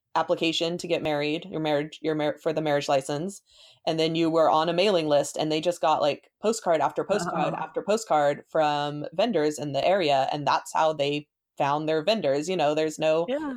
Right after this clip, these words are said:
Speaker 1: internet, there's no, um, you know,
Speaker 2: Yeah.
Speaker 1: t-, T V, you know,
Speaker 2: Direct
Speaker 1: t-,
Speaker 2: mail.
Speaker 1: yes,
Speaker 2: Wow.
Speaker 1: direct mail. And they gave me all these postcards, and it was really, really cool to look at, and kind of like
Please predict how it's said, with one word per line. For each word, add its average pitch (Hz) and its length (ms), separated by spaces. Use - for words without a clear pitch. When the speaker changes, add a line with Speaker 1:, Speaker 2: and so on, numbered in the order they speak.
Speaker 1:
internet, 185 580
there's 165 360
no, 170 600
um, 151 680
you 156 200
know, 151 160
Speaker 2:
Yeah. 294 180
Speaker 1:
t-, - 100
T 180 200
V, 165 480
you 175 80
know, 143 160
Speaker 2:
Direct 190 280
Speaker 1:
t-, 180 160
Speaker 2:
mail. 202 400
Speaker 1:
yes, - 380
Speaker 2:
Wow. 185 360
Speaker 1:
direct 160 280
mail. 196 520
And 165 120
they 175 80
gave 240 180
me 311 60
all 285 80
these 285 160
postcards, 247 460
and 190 100
it 185 40
was 185 140
really, 262 240
really 220 220
cool 226 160
to 190 80
look 208 200
at, 160 260
and 170 160
kind 208 260
of 202 120
like 170 360